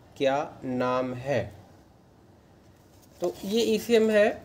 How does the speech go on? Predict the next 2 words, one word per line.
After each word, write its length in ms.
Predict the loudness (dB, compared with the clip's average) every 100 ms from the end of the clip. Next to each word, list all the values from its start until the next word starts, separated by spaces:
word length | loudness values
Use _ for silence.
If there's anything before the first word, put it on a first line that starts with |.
| -20 -20 -20 -20 -20 -20 -20 -20 -20 -20 -20 -20 -20 -20 -20 -20 -20 -20 -20 -20 -20 -20
सतरासी 1000 | -18 -6 -6 0 0 0 -2 -4 -2 -4 -8 -20 -20 -20 -20 -20 -20 -20
बहत्तर, 800 | 0 2 2 -4 4 6 6 0